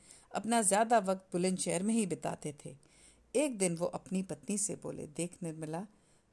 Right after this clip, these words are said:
कभी भी मेरी बेटी को मारना डांटना नहीं, बेटियां बहुत नाजुक और फूल की तरह कोमल होती हैं।" अपनी पत्नी की बात सुनकर निर्मला देवी जोर से हंस दी और बोली,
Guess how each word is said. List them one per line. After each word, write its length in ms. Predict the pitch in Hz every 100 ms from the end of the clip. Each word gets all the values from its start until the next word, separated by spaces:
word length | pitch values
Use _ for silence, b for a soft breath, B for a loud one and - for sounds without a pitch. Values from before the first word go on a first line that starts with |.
| _
कभी 280 | 262 269 294
भी 140 | 233
मेरी 280 | 202 185 185
बेटी 300 | 170 170 208
को 200 | 208 190
मारना 420 | 156 151 170 208
डांटना 420 | 190 170 170 170 170
नहीं, 220 | 196 170 -
बेटियां 400 | 170 170 175 175 156 -
बहुत 380 | 156 262 254
नाजुक 440 | 180 170 170 170 160 _ b b b
और 200 | 277 269
फूल 220 | - 320 269
की 160 | 208
तरह 220 | 196 175
कोमल 400 | 180 - 156 208
होती 320 | 185 156 - 170
हैं।" 140 | 175 _ b b b b b -
अपनी 260 | - 160
पत्नी 360 | 156 156 - 156
की 140 | 170
बात 260 | 160 160 160
सुनकर 320 | 175 156 175
निर्मला 340 | 170 160 165 160
देवी 320 | 165 170 190
जोर 440 | - 233 302 302
से 180 | 247 220
हंस 200 | 165 160
दी 240 | 156 156
और 160 | 151 151
बोली, 360 | 151 147 214